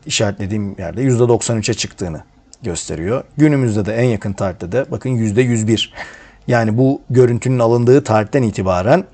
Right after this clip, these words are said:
bir artış gözüküyor. Günümüzde şu en son on iki Şubat iki bin yirmi ikide alınan görüntüye göre arkadaşlar. Buradan, tabii biz burada şimdi Kesik Köprü Barajı'nı direkt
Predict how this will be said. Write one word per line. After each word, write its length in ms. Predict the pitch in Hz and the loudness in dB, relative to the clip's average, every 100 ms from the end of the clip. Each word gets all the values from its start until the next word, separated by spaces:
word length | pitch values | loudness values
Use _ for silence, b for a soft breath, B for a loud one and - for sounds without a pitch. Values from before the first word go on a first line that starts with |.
| b b b - | b b b 2
bir 260 | 165 - _ _ 160 | 2 0 _ _ 4
artış 560 | 151 127 139 - - _ _ _ - | 6 6 -2 -2 -8 _ _ _ -6
gözüküyor. 420 | 113 98 - 85 | -2 -2 -4 -6
Günümüzde 480 | 80 104 101 95 90 | -4 -4 -2 -4 -6
şu 200 | - - - _ - | -6 -8 -10 _ -2
en 160 | 117 | -2
son 320 | 101 127 135 - _ - | 0 0 -2 -4 _ -2
on 160 | 127 | 0
iki 280 | 110 - 143 | 0 0 -2
Şubat 420 | - 120 107 - - | 0 2 2 0 -8
iki 160 | - | -6
bin 60 | 113 | -2
yirmi 160 | 107 | 0
ikide 200 | 101 123 | -2 -2
alınan 340 | 107 87 123 151 | -2 -2 -2 0
görüntüye 560 | 113 107 87 110 156 - b b b b b _ - | 0 -2 -2 0 0 -2 b b b b b _ 2
göre 280 | 156 120 87 _ _ _ _ _ _ _ | 6 6 2 _ _ _ _ _ _ _
arkadaşlar. 600 | 107 92 80 76 - - _ _ _ _ _ _ _ _ _ _ _ - | -10 -8 -8 -10 -12 -16 _ _ _ _ _ _ _ _ _ _ _ 2
Buradan, 460 | 165 233 123 143 - b b b | 6 8 8 4 0 b b b
tabii 200 | - 123 | -6 2
biz 140 | 139 143 | 4 6
burada 360 | 139 139 139 | 6 6 4
şimdi 240 | 113 127 113 | 2 -2 0
Kesik 260 | 123 - | 0 0
Köprü 280 | - 113 120 | -2 -2 2
Barajı'nı 440 | 120 117 113 123 110 | 4 4 4 2 4
direkt 260 | 123 113 | 4 2